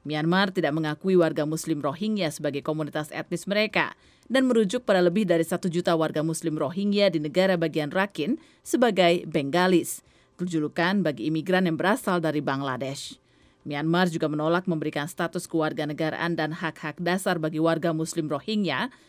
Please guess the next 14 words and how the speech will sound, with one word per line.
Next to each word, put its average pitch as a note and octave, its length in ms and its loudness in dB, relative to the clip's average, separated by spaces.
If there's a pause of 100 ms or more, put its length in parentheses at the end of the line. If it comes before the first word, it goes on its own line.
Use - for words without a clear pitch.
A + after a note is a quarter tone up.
(120)
bahkan A#3+ 320 2
lebih A3 160 2
dari G3 160 6
seratus G3 400 -2
ribu F3 240 4
di D#3 80 2
antaranya D#3+ 400 0
dipenjara F3 800 0
di A3+ 160 -4
beberapa E3 560 0
kamp. D3 400 -4 (560)
Beberapa C4 400 4
terakhir A#3 320 0
ini A#3+ 400 2